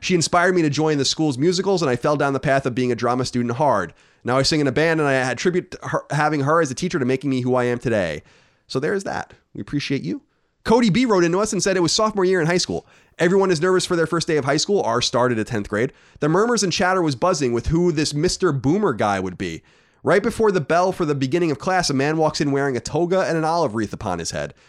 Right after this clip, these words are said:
The confusion was only compounded by the cowboy boots and handlebar mustache. Mister Boomer became my favorite teacher ever. When the time period changed for a new section, he wore a new outfit. Every class period was a blast because the man was passionate about history.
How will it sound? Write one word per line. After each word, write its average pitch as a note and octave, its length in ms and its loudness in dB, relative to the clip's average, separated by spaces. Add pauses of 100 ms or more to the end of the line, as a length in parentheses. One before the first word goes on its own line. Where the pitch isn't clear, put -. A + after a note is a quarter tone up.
(180)
The C#3 80 -4
confusion D3+ 400 0
was D#3+ 100 0
only D#3+ 180 2
compounded D3+ 440 0
by C#3 140 2
the C3 100 0
cowboy D#3+ 360 2
boots D3 220 0
and B2 100 -2
handlebar C3+ 440 0
mustache. G#2 480 -4 (320)
Mister E3+ 200 0
Boomer G#3 240 2
became F#3 300 2
my D#3 100 2
favorite D#3 260 0
teacher D#3 200 -2
ever. G#2 340 -2 (240)
When B2+ 120 0
the C#3 60 0
time F#3 300 0
period F#3+ 300 4
changed E3+ 300 -2
for E3 60 -2
a D3 40 2
new C#3+ 80 2
section, F#3 320 -2
he C3+ 140 0
wore D3 240 2
a D3 40 0
new C#3 160 0
outfit. C3 380 -2
Every E3 220 0
class G3 260 0
period F3+ 240 4
was D3+ 140 0
a C3 40 -4
blast C#3+ 300 0
because B2+ 220 0
the A#2+ 80 -2
man B2 260 0
was C3+ 140 -2
passionate C3 460 -2
about A2 260 0
history. F#2 340 -6